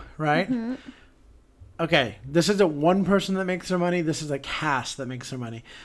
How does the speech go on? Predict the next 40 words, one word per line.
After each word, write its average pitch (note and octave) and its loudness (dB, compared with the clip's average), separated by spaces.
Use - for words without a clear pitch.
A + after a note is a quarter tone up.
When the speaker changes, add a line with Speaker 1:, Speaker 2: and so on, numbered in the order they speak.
Speaker 1:
So C#3+ 4
this, G3+ 6
and F#3+ 4
I, F#3 4
I F#3 2
mean, F#3 6
I'm, F#3+ 6
I'm F3 4
just F#3 -2
pulling G3 2
this E3 -2
out E3 2
of D3+ 0
the D3+ 0
air, C3 0
but B2+ -6
I B2+ -4
feel G3 -2
like D#3 0
this D#3+ -2
is D3+ -10
the C3 -4
first D3+ -4
show D#3 -4
that C3+ -4
really C#3 -2
capitalized C3+ -2
on C3 -6
projections, A#2+ -8
because C#3+ -2
Mufasa F3 4
speaking F3+ -2
to C#3+ -6
Simba D#3 -2
and C#3 -4
the B2+ -4
stars, C3+ -2
it's C3 -12
a - -18
projection. D3+ -4